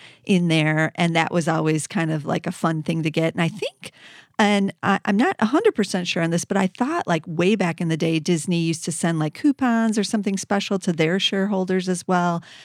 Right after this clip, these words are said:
But now that we don't get anything in the mail, like, wah, wah, <laughs> like, we're no longer getting all these nice little things for being shareholders. But you can obviously still get the annual reports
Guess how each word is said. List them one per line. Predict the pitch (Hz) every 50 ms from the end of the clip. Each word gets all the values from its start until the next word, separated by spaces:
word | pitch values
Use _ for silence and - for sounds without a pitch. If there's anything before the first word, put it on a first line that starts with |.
| - - -
But | 196 -
now | - 202 208
that | 233 254 -
we | 208 214
don't | 214 208 208 208
get | - 214 196
anything | 190 185 180 - - 185 180
in | 175
the | 170 170
mail, | 165 170 170 165 165 160 160
like, | 165 - 151 - - - - - - - _ _
wah, | - 277 -
wah, | - 185 180 175 175 180 262 233
<laughs> | - -
like, | 277 - - - 294 - - - - - - - - - -
we're | 262 254
no | 254 262 254 254
longer | 254 240 240 226 220 208
getting | 190 190 165 - 190 185
all | 180 175 180
these | 175 180 180 170 165 170 - -
nice | 170 160 165 175 - - -
little | - 165
things | 160 - 220 214 202 -
for | - 190
being | 165 165 165 170
shareholders. | 175 - - 311 311 311 277 180 160 160 175 -
But | - _ - 294 381 320 254 170 - - - - - - - - - - _ -
you | 220 202 175
can | - 220
obviously | 190 190 196 190 208 - - 226 208
still | 185 - - 190 185
get | - 185 170 170 - -
the | 180 -
annual | 165 165 170 165 160
reports | 160 156 - - 185 160 156 156 156 -